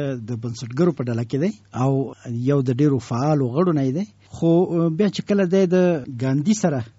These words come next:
آشنا کیږي، نو، آه، د ګاندي تر اثر لاندې راځي او د خلافت حرکت چې ورو ورو له منځه ځي، سره شړیږي، نو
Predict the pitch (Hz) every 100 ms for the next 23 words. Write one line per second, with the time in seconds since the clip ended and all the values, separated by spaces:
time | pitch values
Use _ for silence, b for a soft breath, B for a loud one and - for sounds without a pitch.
0 | _ _ 127 - 135 127 151 160 151 220
1 | - _ 135 143 143 156 151 151 147 139
2 | 147 139 135 127 139 151 151 175 165 147
3 | 175 160 165 156 151 151 143 156 160 127
4 | 131 131 135 117 - - 123 131 127 117
5 | - 135 120 - 151 - 147 143 120 127
6 | 117 147 123 - 139 131 113 _ 131 143
7 | 147 143 135 131 165 165 147 135 143 131
8 | 127 113 - 123 143 175 151 170 156 127
9 | 139